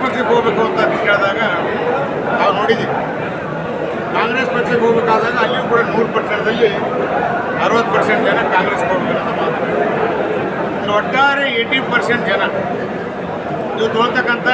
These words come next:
ನಿರ್ಧಾರಕ್ಕೆ ನಾನು ಬದ್ಧ ಇದ್ದೇನೆ ಅನ್ನೋಂಥ ಮಾತನ್ನು ಹೇಳಿ ನನ್ನ ಮೇಲೆ ಏನು ಒತ್ತಿ ಹಾಕಿದ್ದಾರೆ, ಆ ಒಜ್ಜೆಯನ್ನು ಹೊತ್ಕೊಂಡು ಶೀಘ್ರದಲ್ಲೇ ನಾನು ನಮ್ಮ ಅನೇಕ ದಿನ ಕಲ್ಯಾಣ ಕನ್ನಡದ ಅನೇಕ ಮುಖಂಡರು ಮಾತಾಡ್ತಾ ಇದ್ದಾರೆ, ಭಾರತೀಯ ಜನತಾ ಪಾರ್ಟಿ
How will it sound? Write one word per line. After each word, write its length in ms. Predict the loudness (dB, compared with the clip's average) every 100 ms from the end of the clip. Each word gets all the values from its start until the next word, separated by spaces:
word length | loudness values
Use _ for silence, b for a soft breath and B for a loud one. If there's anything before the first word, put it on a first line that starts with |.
| 2 -2
ನಿರ್ಧಾರಕ್ಕೆ 480 | 0 2 2 0 2
ನಾನು 140 | 0 0
ಬದ್ಧ 160 | 0 2 0
ಇದ್ದೇನೆ 300 | 0 -2 -2 -2
ಅನ್ನೋಂಥ 240 | -2 0 0
ಮಾತನ್ನು 340 | 0 0 -2 -2 -2 -2 -4 -4 0
ಹೇಳಿ 180 | 0 2
ನನ್ನ 120 | 0 0
ಮೇಲೆ 120 | 0 0
ಏನು 100 | 0 -2
ಒತ್ತಿ 140 | 0
ಹಾಕಿದ್ದಾರೆ, 420 | 0 0 -4 -4 -4 -4 -6 -4 -4 -2 -2 -2 -2 -2 -2 -2 0
ಆ 60 | 0 0
ಒಜ್ಜೆಯನ್ನು 420 | 0 2 2 2 0
ಹೊತ್ಕೊಂಡು 360 | 0 0 -2 -2 -6 -6 -6 -4 -4 -4 -4 -4 -4 -4 -4
ಶೀಘ್ರದಲ್ಲೇ 580 | -2 0 2 4 4 2 2 2
ನಾನು 180 | 0 0 -2 -2
ನಮ್ಮ 140 | 0 0
ಅನೇಕ 180 | 2 0
ದಿನ 120 | 2 2 0 0 -2 -2 -2 -2 -2
ಕಲ್ಯಾಣ 280 | 0 0 0 0
ಕನ್ನಡದ 300 | 2 4 2 2
ಅನೇಕ 160 | 2 0
ಮುಖಂಡರು 300 | 0 0 2 2
ಮಾತಾಡ್ತಾ 380 | 2 0 2 0
ಇದ್ದಾರೆ, 180 | 0 -2 -4 -4 -4 -4 -4 -4 -2 -2 -4 -4 -4 -2
ಭಾರತೀಯ 280 | -2 0 0 0
ಜನತಾ 220 | 0 2 2
ಪಾರ್ಟಿ 180 | 2